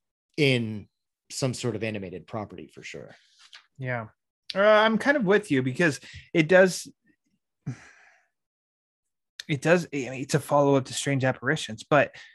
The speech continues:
Speaker 2: we, we saw elements of Strange Apparitions in the animated series. So
Speaker 1: Yeah.
Speaker 2: it's like, do we just need a retread?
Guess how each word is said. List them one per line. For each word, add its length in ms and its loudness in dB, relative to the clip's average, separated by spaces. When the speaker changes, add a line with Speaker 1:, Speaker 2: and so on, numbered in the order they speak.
Speaker 2:
we, 420 2
we 160 -4
saw 300 0
elements 420 0
of 60 -10
Strange 300 -2
Apparitions 560 0
in 120 -2
the 160 -4
animated 380 -2
series. 320 -16
So 140 2
Speaker 1:
Yeah. 40 6
Speaker 2:
it's 80 -2
like, 120 -6
do 100 6
we 100 6
just 220 2
need 140 2
a 60 2
retread? 520 -2